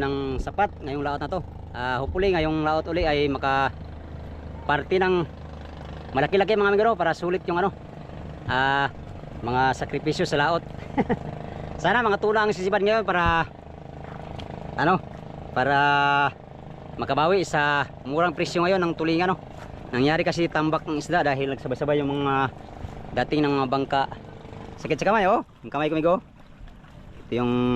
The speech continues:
kamay ng mga mangisdang katulad ko. Yan, oh. Hmm. Yan ang kamay ko, migo. Kamay ng mga mahirap na tulad ko. Kamay ng mga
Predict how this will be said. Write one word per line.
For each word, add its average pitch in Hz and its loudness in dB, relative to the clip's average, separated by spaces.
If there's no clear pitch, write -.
kamay 127 2
ng 123 2
mga 117 2
mangisdang 117 0
katulad 113 -2
ko. 151 4
Yan, 104 -6
oh. 113 -10
Hmm. 90 -12
Yan 120 -2
ang 127 0
kamay 120 0
ko, 120 -2
migo. 127 0
Kamay 127 2
ng 123 2
mga 123 2
mahirap 123 2
na 120 0
tulad 123 -2
ko. 131 0
Kamay 120 2
ng 135 2
mga 127 2